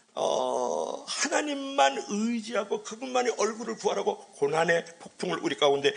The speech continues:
보낼 때가 있거든요. 그래서 허락할 때가 있단 말이에요.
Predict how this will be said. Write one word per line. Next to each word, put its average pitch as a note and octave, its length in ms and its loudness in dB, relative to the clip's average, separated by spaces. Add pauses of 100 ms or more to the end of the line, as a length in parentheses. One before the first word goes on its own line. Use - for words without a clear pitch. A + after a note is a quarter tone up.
(180)
보낼 B2+ 280 0
때가 A#2 220 0
있거든요. F2+ 500 -8 (240)
그래서 A#3+ 220 0
허락할 F3 320 2
때가 C3 200 0
있단 A2+ 260 -6
말이에요. G#2+ 360 0